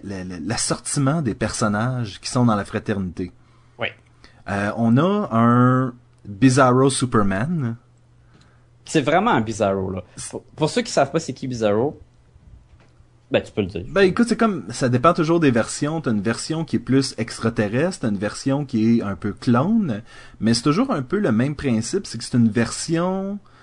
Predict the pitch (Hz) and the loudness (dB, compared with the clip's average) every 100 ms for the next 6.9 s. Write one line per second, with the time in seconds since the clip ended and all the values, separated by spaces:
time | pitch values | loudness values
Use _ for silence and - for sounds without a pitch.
0 | - _ - 95 95 95 95 95 95 95 | -20 _ -8 -6 -4 -4 -4 -6 -6 -4
1 | 107 107 - 180 - 110 - 127 104 90 | -6 -6 0 0 2 -4 0 0 0 0
2 | 127 123 - 120 110 98 92 95 85 92 | 0 0 -2 -2 -2 -2 -4 -6 -8 -12
3 | - - - - 165 175 135 107 98 90 | -18 -16 -12 -2 0 2 0 0 -2 -8
4 | - - - 185 202 156 117 104 165 160 | -12 -8 -4 -2 -2 -6 -8 -6 -6 -4
5 | - 254 214 143 110 117 147 139 101 104 | -2 0 0 0 0 -2 -2 -6 -6 -8
6 | - - 165 147 104 117 139 156 | -10 -2 0 0 -2 0 0 0